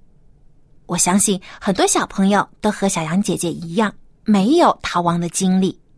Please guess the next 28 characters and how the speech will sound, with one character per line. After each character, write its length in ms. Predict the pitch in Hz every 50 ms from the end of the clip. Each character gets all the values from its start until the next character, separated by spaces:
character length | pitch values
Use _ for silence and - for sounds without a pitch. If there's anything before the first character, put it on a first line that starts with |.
| - - _ _ _ - - - - - - - -
因 120 | - 370 415
为 80 | 466
我 160 | 440 392 320 240
们 100 | 233 262
现 220 | - - 403 370
在 140 | 339 339 311
生 180 | - - 392
活 140 | 392 - 311
的 100 | - 302
环 260 | - - 233 214 233 262
境 260 | - - 359 320 285 - _ _ _
比 60 | - 165
较 140 | - - - -
安 220 | - 247 294 359
全。 280 | 415 - - - - - - - _ _ _ - _ - _ _ _ - - - - _ - - - -
但 180 | - 226 208 202
是 220 | 196 - 214 190 - - - - -
我 80 | - 302
们 80 | 349
可 160 | 359 - - 403
以 80 | 403 - -
想 320 | - - - 233 170 165
象 220 | - - 320 330 277
一 180 | 220 170 170
下， 240 | 156 - 190 - - _ _ _ _ - - _ _ _ - - - - -
什 200 | - - - 214
么 80 | 185 226
样 100 | 262